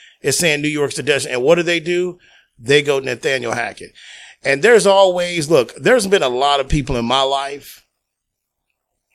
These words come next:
that have gotten jobs because of me, or I've hooked jobs up. There, you know somebody that usually just gets a job because they know the right person. "Hey, you over there now, man?" Tell you, "Man, okay, what time I go by H R? All right, man.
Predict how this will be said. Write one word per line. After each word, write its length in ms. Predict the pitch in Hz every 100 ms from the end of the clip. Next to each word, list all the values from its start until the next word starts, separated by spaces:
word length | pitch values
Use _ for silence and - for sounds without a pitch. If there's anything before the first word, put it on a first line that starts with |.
| _ _ _ _ -
that 140 | 135
have 120 | 127
gotten 300 | 135 123 123
jobs 380 | 120 127 117 110
because 320 | 117 104 117
of 80 | 113
me, 320 | 101 82 - _
or 160 | 123 127
I've 160 | 131
hooked 260 | 113 156 127
jobs 480 | 123 123 117 104 107
up. 240 | 78 - _ _ _ _ - -
There, 320 | 135 202 202
you 220 | 165 180
know 240 | 247 247 240
somebody 640 | - 220 220 196 175 165
that 160 | 156 135
usually 420 | 139 208 202 196
just 220 | 170 139
gets 180 | 180 151
a 60 |
job 400 | 131 147 151 151
because 220 | 127 143 120
they 120 | 151
know 140 | 151
the 100 | 117
right 300 | 107 123 127
person. 500 | 131 104 90 - - _ _ _ -
"Hey, 160 | 127
you 180 | 123 151
over 160 | 151 143
there 100 | 151
now, 240 | 156 156
man?" 300 | 156 156 156 _ - -
Tell 100 | -
you, 80 | 131
"Man, 120 | 120
okay, 320 | 98 113 127 104
what 180 | 120
time 140 | 139 131
I 40 |
go 100 | 131
by 140 | 135 131
H 240 | 139 -
R? 240 | 139 139 - _ -
All 140 | 120
right, 80 | 101
man. 300 | 98 95